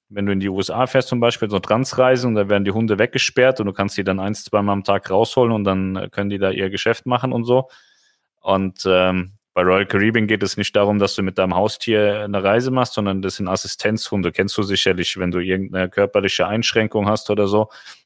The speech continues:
gibt's ja voll ausgebildete Hunde, die ja für sich gesehen schon überhaupt gar keine eigenen Bedürfnisse mehr haben. Die machen dann,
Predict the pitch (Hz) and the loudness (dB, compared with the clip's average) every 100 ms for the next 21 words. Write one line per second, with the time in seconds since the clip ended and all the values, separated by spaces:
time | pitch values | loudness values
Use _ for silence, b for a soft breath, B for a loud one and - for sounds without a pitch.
0 | _ - - - 95 - 104 101 104 107 | _ -14 -8 0 0 2 0 2 2 0
1 | 101 104 101 95 92 120 113 120 120 _ | -4 -4 -4 -4 -2 0 2 2 0 _
2 | _ _ _ - 92 92 - 98 104 - | _ _ _ -4 0 0 -2 -4 -2 -4
3 | - 95 101 104 98 - 101 95 92 95 | -2 0 2 2 0 0 -2 -2 -4 2
4 | 95 98 - 98 - 98 95 101 104 92 | 2 2 2 0 2 0 2 0 -2 -4
5 | 95 110 - 95 92 87 90 90 90 92 | -2 -2 -2 -4 -2 0 0 -2 -10 -12
6 | - 98 95 92 | -4 -2 -2 -4